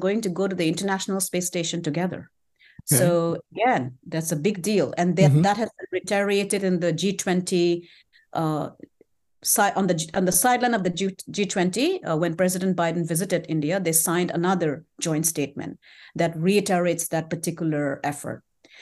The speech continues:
Speaker 1: And then finally, what is fascinating to me is that both India and the U S are talking about developing planetary defense vis-a-vis,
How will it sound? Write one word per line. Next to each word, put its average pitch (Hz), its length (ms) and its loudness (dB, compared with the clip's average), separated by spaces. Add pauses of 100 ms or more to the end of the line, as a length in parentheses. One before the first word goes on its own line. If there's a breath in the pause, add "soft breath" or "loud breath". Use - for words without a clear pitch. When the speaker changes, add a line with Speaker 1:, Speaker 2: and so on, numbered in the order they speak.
(160 loud breath)
Speaker 1:
And 247 100 2
then 262 140 6
finally, 285 540 4
what 220 160 4
is 214 160 0
fascinating 247 500 2
to 208 120 -2
me 190 260 -2
is 170 160 -2
that 170 340 0
both 233 320 4
India 196 360 0
and 175 180 -2
the 170 60 0 (120)
U 160 80 -6 (100)
S 185 440 -2
are 170 180 -4
talking 196 400 0
about 170 340 -2
developing 175 600 -2
planetary 170 480 -2
defense 165 600 0 (540)
vis-a-vis, 175 800 2